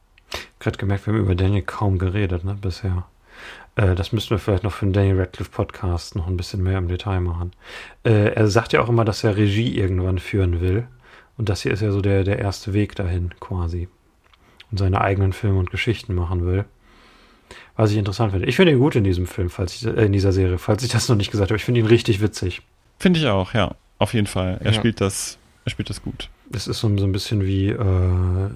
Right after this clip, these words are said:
Speaker 1: wie What If. So, so. Also er ist einfach so sein, seine Comedy-Persona, seine Comedy-Performance ist einfach,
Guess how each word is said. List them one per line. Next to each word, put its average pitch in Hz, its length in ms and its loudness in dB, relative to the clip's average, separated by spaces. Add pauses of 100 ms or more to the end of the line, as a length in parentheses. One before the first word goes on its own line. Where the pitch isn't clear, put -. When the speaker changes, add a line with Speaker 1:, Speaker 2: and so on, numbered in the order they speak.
(120)
Speaker 1:
wie 107 220 2
What 101 180 4
If. 113 300 0
So, 98 180 2
so. 92 120 0
Also 113 180 0
er - 260 2
ist - 160 -2
einfach 120 400 0
so 120 140 0
sein, 110 240 2
seine 107 220 2
Comedy-Persona, 117 960 2
seine 104 200 0
Comedy-Performance 107 960 -2
ist - 160 -6
einfach, 98 640 -2